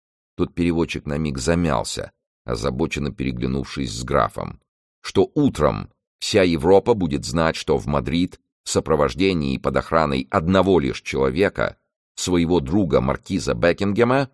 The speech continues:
прибыл старший сын короля Иакова Английского.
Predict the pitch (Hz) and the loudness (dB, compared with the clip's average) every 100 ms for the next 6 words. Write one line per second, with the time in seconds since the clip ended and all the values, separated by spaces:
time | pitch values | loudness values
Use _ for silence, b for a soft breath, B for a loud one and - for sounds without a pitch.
0 | _ _ _ _ _ - 107 107 110 101 | _ _ _ _ _ -4 0 4 4 2
1 | - 107 95 - 101 - - 87 76 78 | 0 2 2 2 -4 -2 -2 -2 0 2
2 | 76 80 85 85 76 69 - 71 71 73 | 4 6 4 4 4 2 0 0 0 0
3 | 73 85 - 60 50 50 | -2 -2 -2 -6 -6 -8